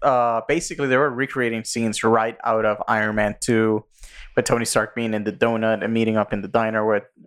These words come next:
with Nick Fury, scenes from The Incredible Hulk,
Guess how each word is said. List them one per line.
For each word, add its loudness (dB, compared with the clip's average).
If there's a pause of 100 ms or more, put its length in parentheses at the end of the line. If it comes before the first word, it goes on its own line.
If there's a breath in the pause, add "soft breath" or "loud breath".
(140)
with 2
Nick -4
Fury, -2 (300 loud breath)
scenes 2
from 0
The -2
Incredible 0
Hulk, -2